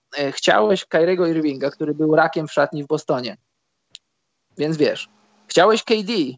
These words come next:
którego nie będziesz miał przez najbliższy rok, też nie wiadomo, jak wróci. No to chciałeś ludzi, co do których talentu, no nie dyskutujesz o, o ich talencie, ale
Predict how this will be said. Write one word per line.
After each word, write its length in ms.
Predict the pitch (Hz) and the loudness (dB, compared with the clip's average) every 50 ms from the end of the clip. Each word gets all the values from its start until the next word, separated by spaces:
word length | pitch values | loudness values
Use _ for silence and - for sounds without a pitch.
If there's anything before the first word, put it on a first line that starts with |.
| _ _ _ | _ _ _
którego 760 | - - - 175 175 175 175 170 180 175 175 175 170 165 156 143 | -12 -6 -2 2 2 2 4 4 4 6 6 6 6 4 2 0
nie 140 | 160 170 165 | -2 -2 0
będziesz 280 | 180 185 180 170 - | 0 0 0 -2 -2
miał 120 | 185 170 160 | -2 -4 -4
przez 180 | - 165 151 | -4 -4 -2
najbliższy 440 | 160 156 156 156 156 151 - - 139 | -2 -2 -2 0 -2 -2 0 2 4
rok, 300 | 135 135 143 160 - - _ _ _ _ - | 4 4 4 2 0 -6 _ _ _ _ 2
też 180 | 202 175 - | 2 2 2
nie 80 | 143 139 | 0 -2
wiadomo, 300 | 135 127 127 - 123 123 | -2 -2 -2 -4 -4 -6
jak 160 | - - - | -8 -10 -10
wróci. 280 | 123 123 117 - 123 127 | -10 -10 -10 -8 -8 -4
No 80 | 131 | -2
to 80 | - 147 | -2 -2
chciałeś 460 | - - 214 139 127 127 185 - - | 2 2 4 6 6 4 4 2 4
ludzi, 300 | 175 180 196 180 185 185 | 4 4 4 2 -2 -6
co 140 | - 175 160 | -6 -4 -2
do 100 | 165 156 | -2 -2
których 420 | - - - 180 175 165 156 - - _ _ _ _ _ _ _ - | 0 2 2 4 4 2 0 -2 -8 _ _ _ _ _ _ _ 0
talentu, 540 | 170 165 175 180 180 175 - 180 180 170 | 4 4 6 4 4 2 0 0 0 0
no 200 | 160 160 160 165 | 0 -2 -2 -2
nie 180 | 160 160 165 165 | -2 -2 -4 -4
dyskutujesz 540 | 160 175 - - - 208 190 170 147 - - | -4 -6 -6 -2 2 4 4 6 4 2 0
o, 20 | 127 139 139 - - 127 - | -2 -4 -4 -4 -6 -4 -2
o 100 | 139 139 | 0 -2
ich 100 | 131 - | 0 2
talencie, 480 | - 147 139 147 160 185 - 175 - - | 2 4 4 4 4 4 2 2 2 4
ale 200 | - 160 156 | 4 4 4